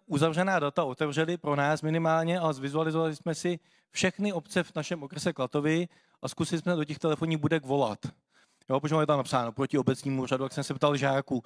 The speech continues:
„Odkud, pa-, ty seš?“ „Z Dolan.“ Tak jsme vzali telefonní číslo do Dolan, zavolali, nikdo nezved. Zavolali jsme další, další, další. Tak to byla vlastně naše úplně první vizualizace.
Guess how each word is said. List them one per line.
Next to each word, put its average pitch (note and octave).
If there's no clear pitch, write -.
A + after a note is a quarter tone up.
„Odkud, F#3
pa-, F#3
ty F3+
seš?“ C3+
„Z C3
Dolan.“ B2
Tak E3+
jsme E3+
vzali D3+
telefonní C#3
číslo A#2
do B2+
Dolan, C3
zavolali, B2
nikdo B2+
nezved. B2
Zavolali B2+
jsme B2
další, C3+
další, B2
další. B2
Tak C#3
to D3
byla D#3+
vlastně D#3+
naše D#3+
úplně E3
první D#3
vizualizace. C3